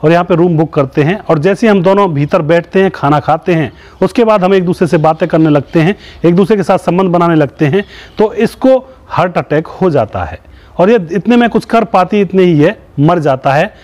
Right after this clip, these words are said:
bed पर गिर जाता है। मैं वहाँ से घबराकर फरार हो जाती हूँ, जिससे कि मेरे ऊपर कोई इल्ज़ाम ना लगे। दोस्तों, इस बात की खबर पुलिस भी लगाती है, प्रभाकर के घर वालों को पूछती है। प्रभाकर के घर वाले जो होते हैं, वह कहते हैं कि अभी कुछ समय पहले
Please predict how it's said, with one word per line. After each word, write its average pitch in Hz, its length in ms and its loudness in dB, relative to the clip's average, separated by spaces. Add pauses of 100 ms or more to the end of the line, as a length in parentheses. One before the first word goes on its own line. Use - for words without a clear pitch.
(180)
bed 139 240 0
पर 170 180 -2
गिर 147 220 0
जाता 92 340 -6
है। 76 180 -14 (440)
मैं 196 160 4
वहाँ 202 220 0
से 220 140 -2
घबराकर 170 560 -2 (320)
फरार 170 340 0
हो 170 100 0
जाती 170 300 -2
हूँ, 208 80 2
जिससे 190 260 -2
कि 175 60 0
मेरे 165 180 4
ऊपर 165 200 0
कोई 160 160 2
इल्ज़ाम 156 300 2
ना 170 100 2
लगे। 180 280 0 (360)
दोस्तों, 226 260 2
इस 170 100 -2
बात 202 220 0
की 254 120 0
खबर 190 260 0
पुलिस 202 360 -4
भी 196 80 2
लगाती 175 460 2
है, 208 120 2 (280)
प्रभाकर 175 380 0
के 208 100 0
घर 151 160 0
वालों 170 220 2
को 175 120 -6
पूछती 147 380 -2
है। 98 160 -8 (460)
प्रभाकर 214 420 0
के 240 240 0
घर 151 200 0
वाले 196 260 2
जो 190 140 0
होते 160 300 0
हैं, 151 220 -2 (280)
वह 190 140 4
कहते 190 340 0
हैं 202 140 2
कि 220 120 -2
अभी 208 180 2
कुछ 208 180 -2
समय 185 240 0
पहले 160 340 2